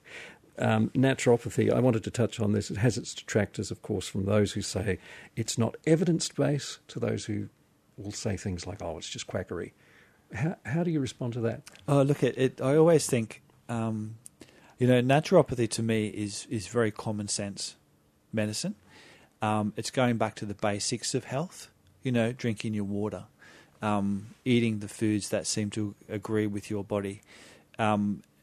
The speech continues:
Speaker 2: there's a lot more. So I think saying outright it's crack-, crackery, I think people that say, make comments like that, they're happy to have a, a very generalised comment about a whole area that they probably know nothing about,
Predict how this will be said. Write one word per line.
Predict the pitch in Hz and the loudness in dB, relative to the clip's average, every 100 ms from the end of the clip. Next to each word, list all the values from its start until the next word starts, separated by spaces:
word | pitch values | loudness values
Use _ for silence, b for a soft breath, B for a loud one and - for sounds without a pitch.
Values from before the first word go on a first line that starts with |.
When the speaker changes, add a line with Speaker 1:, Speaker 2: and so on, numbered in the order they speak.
| _ | _
Speaker 2:
there's | 127 117 110 | 0 2 4
a | 113 | 6
lot | 127 139 | 4 4
more. | 117 107 | 0 0
So | - 120 | 2 2
I | 110 | 4
think | - 156 - b b b - | 2 0 -4 b b b 0
saying | - 151 135 | 4 4 4
outright | 110 107 104 101 | 2 2 2 2
it's | - | -2
crack-, | - 101 98 | -4 -4 -6
crackery, | - - 104 - 104 | -10 -6 -4 -4 -4
I | 98 | -4
think | - 104 - | -6 -8 -6
people | 123 117 | -4 -2
that | 104 - | -4 -4
say, | 101 98 104 - | -4 -6 -10 -8
make | 113 104 | -6 -4
comments | 120 104 98 | -4 -4 -4
like | 104 95 | -4 -4
that, | 104 98 - B B B B - | -2 -2 -6 B B B B -4
they're | 117 | 0
happy | 110 123 123 | 2 0 0
to | 104 | 0
have | 98 | -2
a, | 101 - | -4 -6
a | 101 101 _ | -8 -8 _
very | - 120 110 | 4 4 4
generalised | 113 107 101 98 | 0 -2 -4 -6
comment | - 104 101 | -6 -6 -6
about | 98 101 98 | -8 -8 -8
a | |
whole | - - 120 107 | -8 -2 0 0
area | 101 98 98 | -2 -6 -6
that | 98 | -6
they | 104 | -8
probably | 98 113 104 | -6 -6 -6
know | 101 98 | -6 -6
nothing | 98 98 104 95 | -8 -8 -8 -8
about, | 98 120 202 | -6 -6 -6